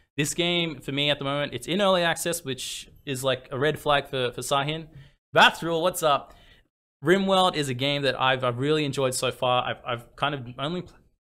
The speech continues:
played less than, uh, less than ten hours. And it's getting to a stage where, you know, I'm really enjoying the kind of, uh, civilization mechanic, as in building, protecting, uh, and,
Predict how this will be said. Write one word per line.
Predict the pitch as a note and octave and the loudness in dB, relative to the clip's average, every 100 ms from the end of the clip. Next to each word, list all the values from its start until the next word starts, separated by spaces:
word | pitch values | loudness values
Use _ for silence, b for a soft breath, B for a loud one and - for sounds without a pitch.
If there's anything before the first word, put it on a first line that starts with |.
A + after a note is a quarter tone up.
| _ | _
played | C#3 D3+ D#3 | -2 -2 -2
less | A2 C3+ - | -4 -4 -4
than, | - B2+ B2 | -6 -6 -4
uh, | B2 A#2+ A2+ A2 | -4 -2 -4 -4
less | C3+ - | -4 -4
than | C3 | -8
ten | A#2 C3+ B2+ | -8 -6 -4
hours. | C3 A2+ G#2+ - b b b - | -4 -4 -6 -10 b b b -8
And | C3+ | -8
it's | B2 B2+ | -6 -8
getting | - E3 F3+ | -2 -2 -2
to | E3+ | -6
a | |
stage | D3 D3 B2+ | -4 -4 -4
where, | C3+ | -4
you | |
know, | B2 | -6
I'm | G#2+ A#2+ A#2+ | -4 -6 -4
really | C3 D3+ | -4 -4
enjoying | C3+ C3 C3+ | -4 -6 -6
the | B2 | -8
kind | - C3 | -8 -8
of, | A2+ - | -8 -10
uh, | A2+ A2 | -8 -6
civilization | - D#3 D3+ B2 B2+ B2+ B2 | -4 -4 -2 -2 -4 -4 -8
mechanic, | - - C#3+ D3 | -10 -6 -6 -8
as | - G#2+ | -12 -12
in | A2+ G2+ | -12 -8
building, | B2 D3+ E3 D#3+ - B | -6 -6 -6 -8 -12 B
protecting, | - B2+ E3+ D3+ - D3 D3+ B B B | -12 -4 -2 -2 -6 -8 -8 B B B
uh, | A#2+ A#2 - - | 0 0 -4 -10
and, | B2 A#2 | -10 -8